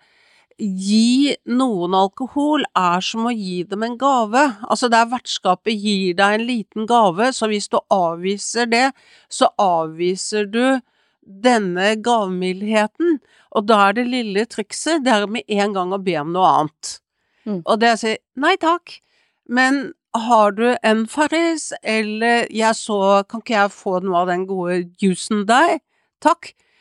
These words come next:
Speaker 1: Og så hvis du sier det uten å gå i forsvar, eller uten å føle at du må forklare, så gir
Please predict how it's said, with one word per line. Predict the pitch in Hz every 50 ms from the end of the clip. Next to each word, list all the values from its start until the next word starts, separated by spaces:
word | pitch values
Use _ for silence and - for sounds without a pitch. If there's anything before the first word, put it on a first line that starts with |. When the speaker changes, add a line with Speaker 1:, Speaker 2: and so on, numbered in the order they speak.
| _ _ _ -
Speaker 1:
Og | - 214
så | - 277 254
hvis | 254 233 -
du | - 294 269
sier | - - - 359 330 294 247 208 185 185 214 262 233
det | 233 233 262 - -
uten | - 302 262 240 - _ _ - 214 208 220 233 247 254 254 247 233 - - _ _ - 220
å | 233 226 226 233 233 226
gå | 214 196 202 196 196 208
i | 247 247
forsvar, | - 302 294 - - - 262 254 262 277 285 285 277 262
eller | - - 214 208 214 202 202 202 220 226 233 -
uten | - 226 214 _ - 208
å | 208 208
føle | - 254 214 180 160 160
at | - -
du | 196 196
må | 196 208 214
forklare, | 226 262 254 - 254 233 208 202 196 196 254 285 277 _ - _ _ -
så | - - 269 247
gir | 208 190 170 160 151 147 160 190 202